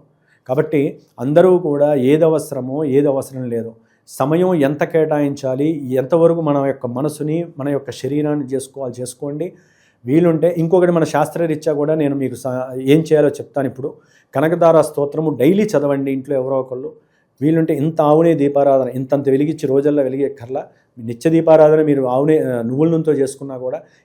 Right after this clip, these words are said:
ఇంత ఆవునే ఈ చిన్న ప్రమిదలో వేసి మీరు కనకదార స్తోత్రం అయ్యేంత వరకు ఒక మూడు ఒత్తులు కలిపి ఒక ఒత్తు అమ్మవారి దగ్గర పెట్టి వెలిగించండి.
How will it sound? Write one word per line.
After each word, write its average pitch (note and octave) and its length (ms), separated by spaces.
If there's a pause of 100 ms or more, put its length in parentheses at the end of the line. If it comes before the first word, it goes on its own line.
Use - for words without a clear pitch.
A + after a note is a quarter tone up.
ఇంత C3+ 180
ఆవునే D3+ 340
ఈ D3 40
చిన్న D3+ 300
ప్రమిదలో C#3+ 420
వేసి B2+ 360 (280)
మీరు D3 180
కనకదార D#3 460
స్తోత్రం D3 400
అయ్యేంత C#3+ 300
వరకు C#3+ 440
ఒక B2+ 120
మూడు C3+ 240
ఒత్తులు C#3+ 220
కలిపి D3+ 200
ఒక C3 160
ఒత్తు B2+ 220
అమ్మవారి C#3 320
దగ్గర C3+ 160
పెట్టి B2+ 200
వెలిగించండి. C3 560